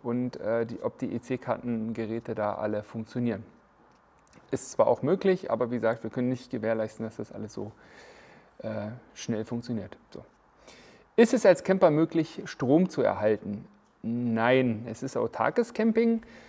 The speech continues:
und, äh, wir können Strom nur liefern, wenn es wirklich, äh, wenn Not am Mann ist. Können wir grillen beziehungsweise einen Gaskocher mitbringen?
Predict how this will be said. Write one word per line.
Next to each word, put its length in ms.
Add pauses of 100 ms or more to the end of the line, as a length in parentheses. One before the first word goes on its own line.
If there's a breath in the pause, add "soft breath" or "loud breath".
(420 loud breath)
und, 320
äh, 340
wir 80
können 220
Strom 840
nur 320
liefern, 380
wenn 100
es 160
wirklich, 680
äh, 400 (120)
wenn 140
Not 160 (160)
am 160
Mann 200
ist. 280 (240)
Können 320
wir 160
grillen 360
beziehungsweise 680
einen 320
Gaskocher 640
mitbringen? 560